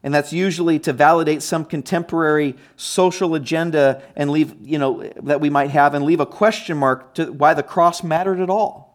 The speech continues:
This is more of your liberal theological churches will, will emphasize a social gospel, and you really don't know why Jesus had to die at all. Or, as a knee-jerk reaction to that, in more conservative churches, we only see the cross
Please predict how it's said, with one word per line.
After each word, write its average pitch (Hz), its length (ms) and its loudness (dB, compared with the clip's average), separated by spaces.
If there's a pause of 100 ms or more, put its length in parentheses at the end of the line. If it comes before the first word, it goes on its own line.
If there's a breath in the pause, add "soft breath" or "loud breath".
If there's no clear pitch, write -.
(160)
This - 140 -18
is 131 100 -10
more 143 380 -2 (240 loud breath)
of 127 160 -4
your 127 220 0
liberal 165 420 2
theological 160 680 0
churches 143 460 -6
will, 131 220 -2 (180)
will 135 180 -4
emphasize 143 480 0
a 127 60 -2
social 202 520 0
gospel, 135 560 2 (140 loud breath)
and 160 100 -6
you 165 80 0
really 247 160 0
don't 240 100 0
know 233 80 2
why 220 220 4
Jesus 202 360 -6
had 185 180 0
to 156 40 -12
die 160 300 4 (160 loud breath)
at 156 100 0
all. 160 320 4
Or, 247 580 6 (180 loud breath)
as 180 160 2
a 190 40 4
knee-jerk 214 480 0
reaction 208 540 4
to 175 80 0
that, 160 440 4 (140)
in 196 140 0
more 202 160 6
conservative 214 800 0
churches, 175 460 0
we 196 240 -4
only 240 360 2
see 233 240 -4
the 202 100 0
cross 233 800 0